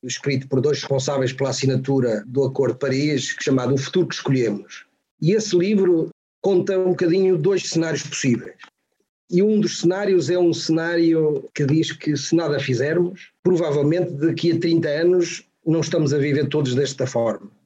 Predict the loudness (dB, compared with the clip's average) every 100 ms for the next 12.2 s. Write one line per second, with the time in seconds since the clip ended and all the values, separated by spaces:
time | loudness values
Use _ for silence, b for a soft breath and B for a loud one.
0 | _ _ _ -2 0 0 0 0 0 0
1 | 0 2 0 2 2 2 0 -2 -2 -2
2 | -2 -4 -4 -4 -2 -2 -2 0 -2 -2
3 | 0 0 0 -2 0 2 0 0 0 0
4 | 0 -2 -8 _ _ _ _ _ -4 -4
5 | -2 -2 0 -2 0 0 0 -2 0 0
6 | 0 -2 0 0 0 0 0 0 0 0
7 | -2 0 2 2 2 2 2 0 -2 0
8 | 2 2 0 2 2 0 -6 _ -6 -4
9 | -4 -4 -2 0 0 0 -4 -6 -2 0
10 | 2 2 -2 0 0 2 0 -2 -4 -2
11 | 0 -2 -4 -10 -2 0 0 -2 -2 0
12 | 2 0